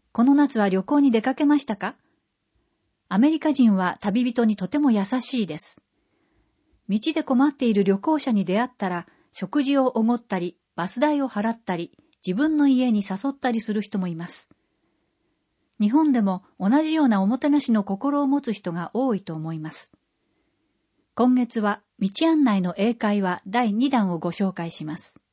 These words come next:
ジェニファー国際交流員。Please use this map.この地図を使ってくださいという意味です。マップ、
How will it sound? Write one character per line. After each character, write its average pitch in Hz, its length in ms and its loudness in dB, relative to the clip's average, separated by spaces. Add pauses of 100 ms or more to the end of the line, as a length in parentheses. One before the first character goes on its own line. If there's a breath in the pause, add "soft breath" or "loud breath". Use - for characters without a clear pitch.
(920)
ジ 240 80 -2
ェ 285 40 4
ニ 285 120 2
フ 196 100 -8
ァ 165 80 -6
ー 160 40 -12
国 - 200 -12
際 254 280 -6
交 226 200 -2
流 208 200 -2
員。 156 200 -10 (2500)
Please 294 380 -2
use 240 340 -4
this 240 320 -2
map. 185 180 -6 (1120)
こ - 100 -6
の 302 140 2
地 302 140 -2
図 233 140 0
を 196 80 2
使 240 220 -6
っ 285 60 -6
て - 120 -10
く - 100 -6
だ 269 120 0
さ 277 120 -2
い 262 80 -2
と 196 100 -6
い 170 100 -4
う 170 80 -2
意 202 140 -2
味 170 100 -2
で 165 120 -14
す。 - 220 -14 (760)
マ 262 120 0
ッ - 20 -10 (120)
プ、 165 180 -14